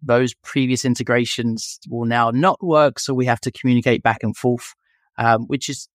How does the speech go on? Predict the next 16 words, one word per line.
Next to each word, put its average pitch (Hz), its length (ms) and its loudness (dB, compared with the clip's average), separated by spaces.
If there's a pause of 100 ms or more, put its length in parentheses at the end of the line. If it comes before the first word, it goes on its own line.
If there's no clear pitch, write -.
again, 151 320 0
it's 120 120 -12
very 135 260 2
hard 127 320 0
with 120 300 -8 (400)
trying 143 340 2
to 143 80 0
still 135 260 -2
keep 131 280 -6 (460)
momentum 151 600 0
and 127 100 -2
cadence 151 560 0
with 131 140 -4
customers, 147 560 -2
with 120 140 -6
releases, 123 580 -2